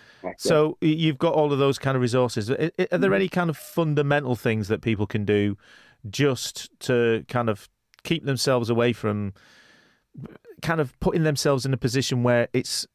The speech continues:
Speaker 2: inevitable that they're gonna develop some kind of shot problems? Um, i-,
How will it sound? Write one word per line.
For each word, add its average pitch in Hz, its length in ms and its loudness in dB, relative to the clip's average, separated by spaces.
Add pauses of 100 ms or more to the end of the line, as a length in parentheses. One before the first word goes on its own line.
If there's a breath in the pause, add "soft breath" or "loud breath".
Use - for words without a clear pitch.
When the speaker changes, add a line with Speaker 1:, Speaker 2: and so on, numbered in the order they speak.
Speaker 2:
inevitable 110 920 0 (140)
that 95 240 -2
they're 95 220 2
gonna 92 340 0
develop 90 680 -2
some - 300 -4
kind 92 240 -4
of 87 140 -6 (420 soft breath)
shot - 320 0 (380)
problems? 90 840 -2 (260)
Um, 82 480 -4 (920 soft breath)
i-, 123 40 2